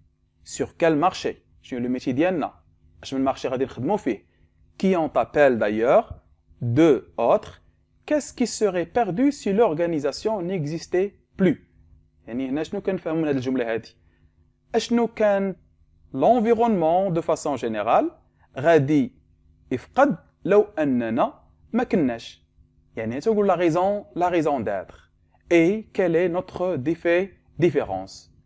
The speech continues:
La différence, li-, يعني c'est la valeur ajoutée de, de l'entreprise. La mission énonce par une déclaration, une affirmation en forme de prise de position courte,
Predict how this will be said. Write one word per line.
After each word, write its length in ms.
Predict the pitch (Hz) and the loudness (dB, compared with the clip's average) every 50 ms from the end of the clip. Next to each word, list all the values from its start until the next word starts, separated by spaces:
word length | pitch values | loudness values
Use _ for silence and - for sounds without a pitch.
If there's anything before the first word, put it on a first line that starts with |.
| _ _ _ - | _ _ _ -6
La 100 | 120 123 | -6 -6
différence, 600 | 123 117 - 123 120 143 165 160 151 139 - - | -6 -6 -6 -6 -2 0 0 0 0 -2 -4 -8
li-, 300 | 139 127 131 135 135 131 | -6 -4 -2 -2 -2 -4
يعني 220 | 123 117 120 131 123 | -4 -6 -6 -6 -6
c'est 200 | - - 139 131 - - _ _ _ - | -4 -4 -4 -4 -6 -10 _ _ _ -2
la 120 | - 147 143 | 0 0 4
valeur 720 | 139 147 156 175 185 165 139 120 110 98 92 - - _ - | 6 6 6 8 8 6 6 4 4 0 -2 -8 -10 _ 0
ajoutée 460 | 170 160 139 151 135 - 160 160 156 | 2 2 2 -2 -2 0 2 2 2
de, 280 | 131 139 160 170 180 - - - _ - | 4 4 2 2 0 -4 -10 -20 _ -4
de 120 | 147 147 165 | 0 2 2
l'entreprise. 640 | 156 131 120 - - - - - 98 101 92 - - - _ _ - - | 2 2 0 -4 -10 -14 -12 -12 -14 -14 -14 -16 -20 -20 _ _ -10 -4
La 120 | 123 120 | -2 0
mission 560 | 131 175 214 202 - - - 196 208 220 254 - _ _ _ _ _ _ - | 2 2 2 0 -2 -4 0 0 0 0 -2 -4 _ _ _ _ _ _ -2
énonce 680 | 147 147 131 117 113 117 123 139 180 214 233 - - | 0 0 0 0 -2 -2 -2 -2 -2 -2 -4 -6 -14
par 420 | - _ - 143 131 123 120 - - - | -16 _ -2 2 2 2 2 -2 -4 -2
une 260 | 135 131 120 107 - _ - | -2 0 0 -2 -6 _ -10
déclaration, 920 | 120 110 127 202 220 - - 220 202 180 196 202 - - - 208 226 302 - - - _ _ _ _ _ _ _ _ _ _ _ _ _ - _ _ _ _ _ _ _ _ _ _ - | -6 2 2 2 2 2 2 2 2 2 2 -2 -2 -2 -2 -2 -2 -2 -4 -12 -20 _ _ _ _ _ _ _ _ _ _ _ _ _ -20 _ _ _ _ _ _ _ _ _ _ -4
une 200 | 139 127 117 - - | -2 -2 -2 -4 -2
affirmation 840 | - 180 185 - - 208 185 196 202 196 - - - 208 208 214 208 - _ - | -2 -2 -2 0 -2 -2 0 0 0 0 -2 -2 0 0 0 0 0 -4 _ -4
en 160 | 151 139 123 | -4 -4 -4
forme 420 | 127 - - 165 185 185 185 160 127 | -4 0 2 2 4 4 2 -2 -2
de 80 | 123 | -4
prise 360 | 110 - - - 190 196 165 | -6 -8 -6 -4 -2 -2 -2
de 80 | 143 165 | -2 -4
position 680 | 156 - - 165 147 151 139 - - 208 220 226 233 - _ - _ _ | -6 -2 -2 -2 0 -2 -4 -4 -2 -2 -2 -2 -4 -10 _ -20 _ _
courte, 480 | - 240 226 240 254 247 - - - - | 2 4 6 6 4 2 -2 -6 -4 -6